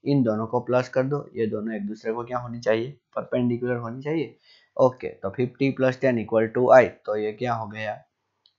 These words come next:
फ़ोर्टी। Forty is equals to I, therefore what you get,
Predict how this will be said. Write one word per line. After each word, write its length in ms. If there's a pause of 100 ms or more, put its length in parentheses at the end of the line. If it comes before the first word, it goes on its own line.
(180)
फ़ोर्टी। 460 (360)
Forty 400 (140)
is 140
equals 400
to 120 (180)
I, 80 (180)
therefore 320
what 260
you 100
get, 160